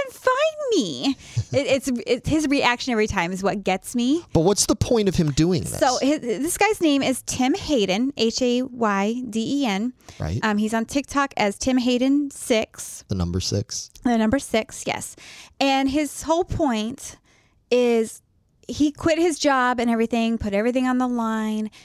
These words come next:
Speaker 1: and started his own business. Okay, so this is for a business. This is a marketing tool, and it's, I think it's a brilliant fucking marketing tool.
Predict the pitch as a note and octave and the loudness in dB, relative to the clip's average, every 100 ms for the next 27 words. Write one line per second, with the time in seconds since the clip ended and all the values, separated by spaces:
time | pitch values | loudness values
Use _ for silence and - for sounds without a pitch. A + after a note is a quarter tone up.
0 | _ _ - A3+ A3 G#3+ G#3 - C4 C4 | _ _ -4 0 0 0 -2 0 2 2
1 | C4+ B3+ A#3 A3 G#3 F#3 C3 - - - | 2 2 2 0 -2 -2 -4 -4 -12 -12
2 | - A3+ G#3+ G3+ A#3+ C#4+ E4 - - G4 | -10 -2 -2 0 -2 -2 -2 -2 0 0
3 | C#4+ A#3 A3 G#3+ B3+ A#3 C#4 C4 C4 C4+ | 2 0 0 -4 -4 -2 0 2 2 2
4 | D#4 F#3 - F#3 - G3 - A3+ D#4 D4+ | -2 -4 -4 -4 -2 -4 -2 0 2 2
5 | B3 F#3 G#3+ B3+ B3+ F#3+ - G#3 G3 F#3+ | 0 0 2 2 2 -2 -4 -4 -2 -2
6 | F#3 F#3 - - - E2+ - | -2 -4 -8 -6 -4 -4 -4